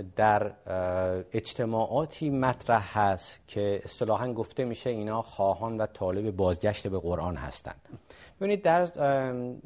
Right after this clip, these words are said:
دهه‌های اخیر، یعنی حداقل از زمان، اه،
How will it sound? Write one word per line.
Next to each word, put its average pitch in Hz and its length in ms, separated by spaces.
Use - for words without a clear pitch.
دهه‌های 117 500
اخیر، 104 520
یعنی 107 340
حداقل 95 580
از 92 200
زمان، 104 400
اه، 85 560